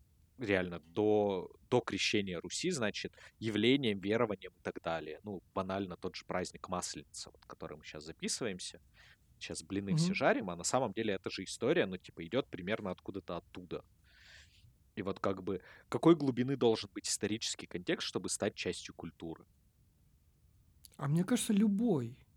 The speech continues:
Speaker 2: Ну, любой, потому что есть такая штука, как, э, русские скобочки. Русские скобочки — это чисто интернетная штука, когда почему-то в России любят, э, вместо смайликов много закрывающихся скобочек писать.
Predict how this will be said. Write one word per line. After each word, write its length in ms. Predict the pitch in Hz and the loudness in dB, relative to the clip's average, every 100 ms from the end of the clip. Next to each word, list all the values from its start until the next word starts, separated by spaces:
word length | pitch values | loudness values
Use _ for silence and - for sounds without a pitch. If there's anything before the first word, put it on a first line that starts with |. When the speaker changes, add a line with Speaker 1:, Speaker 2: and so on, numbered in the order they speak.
| _ | _
Speaker 2:
Ну, 160 | 170 165 | 4 4
любой, 460 | 156 226 247 196 143 | 6 6 8 6 6
потому 380 | - 170 190 | 2 6 8
что 160 | 208 196 | 8 6
есть 220 | 208 220 | 6 6
такая 280 | 202 190 180 | 2 4 4
штука, 420 | - 330 403 330 | 4 4 6 6
как, 300 | - 190 - - - - - - | 6 6 6 0 -20 -20 -12 0
э, 280 | 170 170 | 4 8
русские 380 | 180 294 - 226 | 10 10 8 6
скобочки. 800 | 185 - 180 151 - - - 160 - _ _ _ _ _ _ | 6 6 6 6 0 -2 -4 -8 -16 _ _ _ _ _ _
Русские 480 | 190 240 247 - 175 | 10 12 10 6 0
скобочки — 580 | - 381 453 359 - 196 | 4 8 10 10 6 6
это 180 | 262 208 | 6 4
чисто 420 | - 277 - 208 190 185 185 | 6 6 6 6 8 6 4
интернетная 680 | 180 190 214 226 196 180 156 | 4 6 8 8 6 4 0
штука, 440 | - 330 392 370 | 2 4 6 6
когда 480 | 190 160 156 202 262 - - - | 2 0 2 2 2 -2 -16 -2
почему-то 540 | 185 - 233 277 240 170 | 0 6 10 10 8 6
в 60 | |
России 400 | 180 180 330 392 | 4 2 6 8
любят, 460 | 214 277 233 175 - | 10 10 8 8 2
э, 200 | 170 160 | 2 2
вместо 340 | 156 185 190 196 | 4 4 4 0
смайликов 680 | - 269 339 302 180 151 | 2 4 4 4 2 0
много 480 | 180 170 170 240 269 | -2 2 4 6 6
закрывающихся 760 | 175 175 165 214 233 214 - 190 | 4 2 4 4 2 0 -2 -2
скобочек 500 | - 151 127 - - | 0 -2 -2 -6 -8
писать. 420 | 147 - 139 | -8 -8 -12